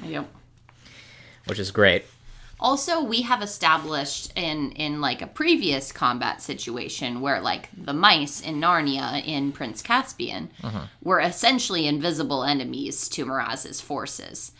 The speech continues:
Speaker 2: Yeah.
Speaker 1: And so Reepicheep is approaching this very much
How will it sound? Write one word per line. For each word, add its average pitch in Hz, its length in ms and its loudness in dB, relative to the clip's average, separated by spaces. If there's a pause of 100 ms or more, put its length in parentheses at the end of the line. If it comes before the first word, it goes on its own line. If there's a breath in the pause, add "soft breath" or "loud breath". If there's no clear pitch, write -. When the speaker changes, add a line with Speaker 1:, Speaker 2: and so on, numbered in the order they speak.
(100)
Speaker 2:
Yeah. 71 260 -6
Speaker 1:
And 180 120 0
so 160 240 0
Reepicheep 254 560 0
is 147 160 -4
approaching 147 520 -2
this 143 180 -2
very 151 300 0
much 139 340 2